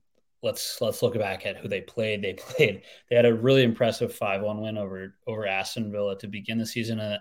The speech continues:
and then they lost, um, at Manchester City. The, of course, they, the two one, um, loss to Liverpool, that was at home, and then they faced Brighton and lost three one in the, in the match right before the international break. So, you know, one of them,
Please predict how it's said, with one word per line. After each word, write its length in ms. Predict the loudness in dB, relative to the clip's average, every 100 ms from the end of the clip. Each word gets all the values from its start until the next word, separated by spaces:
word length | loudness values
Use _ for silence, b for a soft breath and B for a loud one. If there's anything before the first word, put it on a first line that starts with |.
| -2
and 120 | 0
then 140 | 2
they 100 | 2
lost, 540 | 2 2 0 -2 -8 -10 b b b
um, 220 | -8 -8 -2
at 320 | 2 4 2 0
Manchester 420 | 0 0 -4 -4
City. 460 | 2 6 8 6
The, 140 | 6 0
of 100 | 0
course, 300 | 0 0 -2
they, 260 | -6 -6 -4
the 120 | -4 -2
two 180 | 0
one, 460 | 2 2 0 -4 -8 b b b -8
um, 560 | -6 -4 -2 -4 -6 -10 _ _ _
loss 360 | 4 4 2 -4
to 80 |
Liverpool, 420 | -2 -2 -2 2 2
that 160 | 2
was 100 | 0
at 120 | -4
home, 500 | -6 -2 0 2 0 -4
and 140 | -4
then 80 | -4
they 160 | -6 -8 _
faced 320 | -2 -2 -2
Brighton 320 | -4 -2 -2
and 100 | -6
lost 300 | -6 -6 -8
three 160 | -10 -8
one 320 | -6 -6 -8
in 100 | -8
the, 180 | -10 -10 -10 -10
in 80 | -8
the 80 |
match 240 | -4 -6 -6 -8
right 100 | -8
before 240 | -8 -6
the 80 | -6
international 460 | -8 -8 -8 -4
break. 180 | -2 -2
So, 240 | 0 -2 -2 B B B 4
you 80 | 4
know, 60 |
one 220 | 10 10
of 100 | 12
them, 220 | 12 10